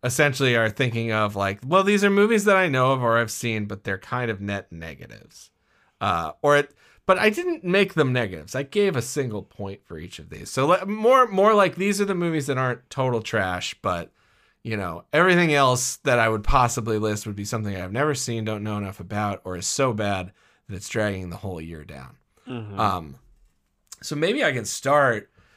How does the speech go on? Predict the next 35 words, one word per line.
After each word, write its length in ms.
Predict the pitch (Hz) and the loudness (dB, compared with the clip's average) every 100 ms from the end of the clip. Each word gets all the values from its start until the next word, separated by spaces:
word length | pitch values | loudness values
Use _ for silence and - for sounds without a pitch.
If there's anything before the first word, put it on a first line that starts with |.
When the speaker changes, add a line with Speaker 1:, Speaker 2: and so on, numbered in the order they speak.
| _ _ | _ _
Speaker 1:
before 340 | 139 123 143 139 | -6 2 4 4
you 160 | 135 | 2
say 220 | 131 139 | 0 0
yours 380 | 120 123 123 113 | 2 4 4 2
and 80 | 107 | -2
I 100 | 117 | -2
say 240 | 107 110 | -2 -4
mine. 560 | 101 104 107 90 85 95 _ _ _ _ - | -4 -4 -4 -4 -10 -18 _ _ _ _ -10
Um, 560 | 101 95 90 82 80 104 | -4 -2 -2 -4 -8 -16
<clears throat> 60 | - | -4
and 680 | 180 208 196 208 135 135 139 | -2 2 2 2 2 2 4
I 80 | |
don't 180 | 165 180 | 4 4
know 200 | 151 147 | 4 4
if 180 | 135 131 | 4 0
you 120 | 175 | 2
had 180 | 156 107 | 2 2
thoughts 280 | 110 95 - | 0 0 -4
on 140 | 92 | -8
this, 160 | 82 - | -8 -4
but 100 | 113 | 2
I 140 | 165 | 4
have 220 | 269 220 | 6 4
two 260 | - - 214 | 0 0 2
years 460 | 208 180 170 147 123 | 2 2 2 2 0
that 140 | 127 | 2
I, 280 | 120 120 117 _ _ _ _ _ | 2 2 -2 _ _ _ _ _
that 280 | - 123 - _ _ - | 0 0 -2 _ _ -2
I 160 | 135 123 | 2 4
identified 720 | 123 139 135 131 127 117 107 | 4 2 0 2 4 4 2
as 140 | 104 | -2
being 280 | - 113 101 | -4 -4 -6
far 640 | - - - 160 190 202 | -10 -6 2 4 6 6
and 140 | 175 139 | 6 2
away 720 | 117 120 120 113 107 101 | 2 4 4 2 0 -2